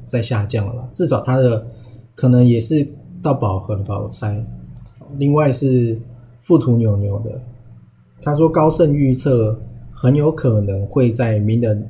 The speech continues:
明年的七月就开始首次的加息，这个是最近看到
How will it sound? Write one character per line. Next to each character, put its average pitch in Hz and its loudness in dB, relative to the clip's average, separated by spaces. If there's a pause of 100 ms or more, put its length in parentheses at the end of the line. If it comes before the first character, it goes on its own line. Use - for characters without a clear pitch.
明 120 0
年 104 0
的 104 -2
七 - -4
月 123 0 (880)
就 117 0
开 123 -2
始 113 -8
首 107 -6
次 - -4
的 117 2
加 110 -2
息， - -10 (2250)
这 - 0
个 120 4
是 110 0 (1700)
最 135 2
近 123 2
看 110 0
到 107 -4